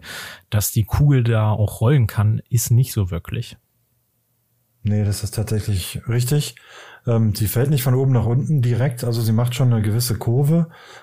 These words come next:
Speaker 2: aber die ist halt sehr steil.
Speaker 1: Okay.
Speaker 2: Also, ähm, wie gesagt, sie, es ist halt angedeutet,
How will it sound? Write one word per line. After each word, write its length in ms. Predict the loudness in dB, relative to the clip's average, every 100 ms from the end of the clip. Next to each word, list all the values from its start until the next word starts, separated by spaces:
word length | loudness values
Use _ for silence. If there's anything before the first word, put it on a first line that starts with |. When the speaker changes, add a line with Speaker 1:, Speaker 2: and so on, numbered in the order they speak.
| -6
Speaker 2:
aber 200 | -2 0
die 80 | 0
ist 200 | 0 0
halt 160 | -2
sehr 380 | 0 0 2 0
steil. 480 | -2 -4 -2 -2 -2
Speaker 1:
Okay. 360 | -6 -4 -6 -8 _ _ _ _ _ _ _ _ _ _ _ _ _ -6
Speaker 2:
Also, 240 | -4 0
ähm, 800 | 0 0 0 0 0 0 -2 -6 _
wie 380 | -12 -10 -6 -4
gesagt, 280 | -2 -4 -4
sie, 120 | -6 -8 _ _ _ -14
es 160 | -6 -2
ist 80 | 0
halt 120 | 0
angedeutet, 640 | 0 2 2 2 0 -2